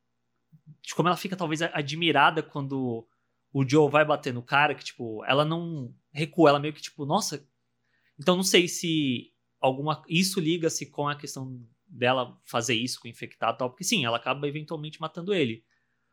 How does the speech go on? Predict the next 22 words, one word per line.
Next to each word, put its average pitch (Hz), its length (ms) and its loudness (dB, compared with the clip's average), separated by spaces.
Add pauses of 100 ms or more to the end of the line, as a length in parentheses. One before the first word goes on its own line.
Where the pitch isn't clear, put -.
(180)
Mas 151 180 2
não 175 100 -4
seria 190 440 0
uma 165 220 -4
atitude 147 640 -4 (580)
melhor 139 380 6
só 165 120 -2
ter 160 140 -6
<laughs> - 0 -
matado 151 400 0
o 135 40 -6
bicho 139 220 -4
e - 40 -20
ter 139 80 -4
seguido 127 280 -8
em 117 60 -10
frente, 139 320 -4
sei 127 80 -6
lá, 123 60 0
alguma 123 180 -6
coisa 120 240 -12
assim? 139 420 -8